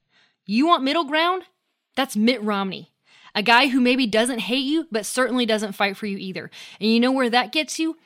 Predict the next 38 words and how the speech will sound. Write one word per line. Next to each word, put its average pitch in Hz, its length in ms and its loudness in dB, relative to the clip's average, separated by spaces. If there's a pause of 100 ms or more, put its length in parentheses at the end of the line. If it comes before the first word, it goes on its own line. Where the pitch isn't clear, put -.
(180)
A 208 80 -2
G 247 260 2
O 311 80 0
P 254 320 0 (160)
that 214 120 4
always 226 420 2
loses, 196 440 -4 (260)
even 269 340 2
when 320 160 0
we 330 120 0
win, 247 360 2 (160)
we 226 160 2
lose. 185 460 0 (240)
Point 302 280 0
in 302 80 2
case, 311 380 0 (200)
Lindsey 254 340 0
Graham 240 440 0
winning 226 280 2
office 202 380 -2
in 180 100 -6
twenty 185 320 -8
twenty. 170 360 -10 (840)
Even 254 320 6
when 262 180 6
we 254 140 4
win, 220 420 4 (280)
we 214 260 2
lose. 185 560 -2 (800)
Middle-of-the-road 269 760 2
candidates 226 500 -2
are 190 120 -4
nice 214 460 0
guys - 380 -2
who 220 120 -2
will 196 140 -2
tell 262 240 0
you 247 180 2